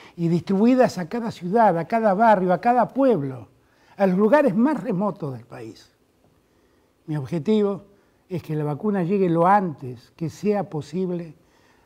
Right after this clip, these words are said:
a cada uno y a cada una. Queremos que se puedan vacunar todos los habitantes del país. El Estado Nacional compra,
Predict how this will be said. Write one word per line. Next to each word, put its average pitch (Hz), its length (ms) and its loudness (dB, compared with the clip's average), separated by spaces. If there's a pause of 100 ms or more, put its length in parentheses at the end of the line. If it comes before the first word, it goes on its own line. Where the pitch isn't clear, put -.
a 143 120 -8
cada 185 380 0
uno 156 440 -4 (100)
y 151 80 -6
a 135 100 -6
cada 127 320 -6
una. 107 320 -12 (1300)
Queremos 285 480 8
que 233 120 0
se 220 120 -2
puedan 262 380 2
vacunar 240 560 0
todos 294 240 0
los 240 160 -2
habitantes 226 500 -2
del 214 140 -4
país. 220 520 -4 (800)
El 147 180 -6
Estado 214 280 4
Nacional 208 460 0
compra, 247 580 2